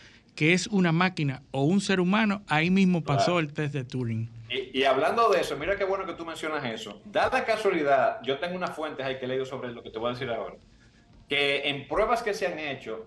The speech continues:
Speaker 2: de texto generado por chat G P T y por seres humanos,
Speaker 1: Ah, sí.
Speaker 2: en el setenta por ciento la gente cree que el chat G P T es un humano. Incluso, en unas pruebas que vi, de pers-, se, se pusieron dos grupos grandes de personas a, a crear su currículum.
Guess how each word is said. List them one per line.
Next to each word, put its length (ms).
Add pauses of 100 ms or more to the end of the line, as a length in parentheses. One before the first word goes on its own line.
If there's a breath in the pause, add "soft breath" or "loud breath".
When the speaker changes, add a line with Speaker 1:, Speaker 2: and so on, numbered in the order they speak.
Speaker 2:
de 220
texto 440
generado 460
por 160
chat 220
G 100
P 120
T 380
y 100
por 140
seres 240
humanos, 560
Speaker 1:
Ah, 160
sí. 160
Speaker 2:
en 120
el 80
setenta 500
por 140
ciento 340
la 80
gente 340
cree 360
que 80
el 100
chat 160
G 140
P 80
T 340
es 140
un 100
humano. 420
Incluso, 680 (360)
en 160
unas 140
pruebas 280
que 120
vi, 400
de 180
pers-, 300
se, 320
se 140
pusieron 400
dos 120
grupos 280
grandes 220
de 60
personas 560 (580)
a, 560
a 120
crear 440
su 240
currículum. 500